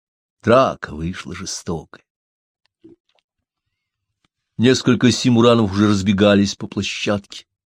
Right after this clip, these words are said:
чтобы затем прыжком, уйдя с крутизны, мощными взмахами крыльев помчать своих всадников к злополучной поляне. Благо, все вильнины увидели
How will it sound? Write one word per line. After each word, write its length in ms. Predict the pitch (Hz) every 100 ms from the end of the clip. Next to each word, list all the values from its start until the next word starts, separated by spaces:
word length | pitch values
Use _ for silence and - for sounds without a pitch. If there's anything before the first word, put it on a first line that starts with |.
| _ -
чтобы 140 | 90
затем 340 | 95 - 101
прыжком, 560 | 98 107 - - 113 107
уйдя 360 | 107 85 104 104
с 100 | -
крутизны, 680 | 95 113 92 98 107 107
мощными 680 | 104 110 110 - - 110 107
взмахами 680 | 98 82 95 107 98 101 98
крыльев 520 | 107 117 104 98 - - -
помчать 680 | - 95 - - 113 123 123
своих 340 | - 127 123
всадников 800 | - - 127 123 117 113 120 110 - _ _
к 40 | -
злополучной 720 | 85 80 78 113 131 - 127
поляне. 600 | - 107 104 101 95 92 _ _ _ _ _ _
Благо, 520 | - 107 151 120 78 71
все 320 | - - 78
вильнины 800 | 78 78 85 85 80 78 78 80
увидели 680 | 76 73 76 69 71 69